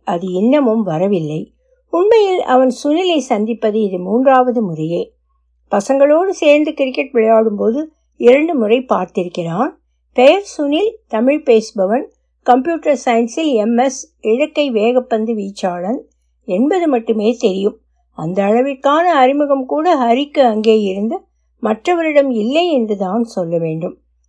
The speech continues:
அந்த நூலகத்தின் முதல் தளத்தில் அப்போது அறுபது பேராவது இருப்பார்கள். ஆனால் அவர்களுள் இந்த சுனில் ஒருவன் மட்டுமே பரிச்சயமான நபர். மற்றவர்கள்? தெற்கு ஓரத்தில் ஒரு குழுவை கூட்டிக் கொண்டு மடிக்கணினியில் எதையோ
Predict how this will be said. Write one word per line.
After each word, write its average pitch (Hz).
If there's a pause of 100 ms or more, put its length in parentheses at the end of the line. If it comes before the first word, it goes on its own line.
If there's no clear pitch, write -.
(180)
அந்த 285
நூலகத்தின் 311
முதல் 269
தளத்தில் 220
அப்போது 240
அறுபது 294
பேராவது 202
இருப்பார்கள். 185 (500)
ஆனால் 370
அவர்களுள் 311
இந்த 269
சுனில் 311
ஒருவன் 262
மட்டுமே 220 (160)
பரிச்சயமான 202
நபர். 165 (480)
மற்றவர்கள்? 254 (640)
தெற்கு 311
ஓரத்தில் 294
ஒரு 233
குழுவை 320
கூட்டிக் 233
கொண்டு 196 (160)
மடிக்கணினியில் 262
எதையோ 240